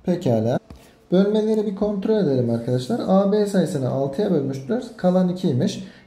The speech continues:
C D sayısını altıya bölmüşler. Kalan beşmiş arkadaşlar. Bizden A B C D sayısının altı ile bölümünden A B C D. Şimdi A B C D'yi arkadaşlar basamak kavramını iyi biliyorsanız şöyle yazabilir miyiz? A B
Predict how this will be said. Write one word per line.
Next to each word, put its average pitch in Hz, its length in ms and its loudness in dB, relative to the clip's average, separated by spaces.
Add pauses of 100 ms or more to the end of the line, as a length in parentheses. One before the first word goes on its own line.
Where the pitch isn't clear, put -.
(140)
C 139 280 0
D 220 160 4
sayısını 180 420 -2
altıya 123 360 0
bölmüşler. 120 500 -4 (260)
Kalan 160 440 0 (140)
beşmiş 160 480 -2
arkadaşlar. 104 540 -6 (380)
Bizden 196 240 0
A 202 240 4
B 196 180 4
C 185 220 4
D 190 140 4
sayısının 165 420 -2
altı 151 280 -2
ile 135 160 -2
bölümünden 117 440 -2 (180)
A 165 500 0 (120)
B 143 40 0 (440)
C 127 140 -4 (320)
D. 107 240 0 (400)
Şimdi 165 180 -4
A 180 240 4
B 202 180 6
C 202 200 4
D'yi 202 160 4
arkadaşlar 151 480 -2
basamak 175 400 -2
kavramını 160 420 -2
iyi 151 180 0
biliyorsanız 147 480 0 (320)
şöyle 185 340 2
yazabilir 135 500 2
miyiz? 104 280 -4 (360)
A 170 520 2
B 139 340 0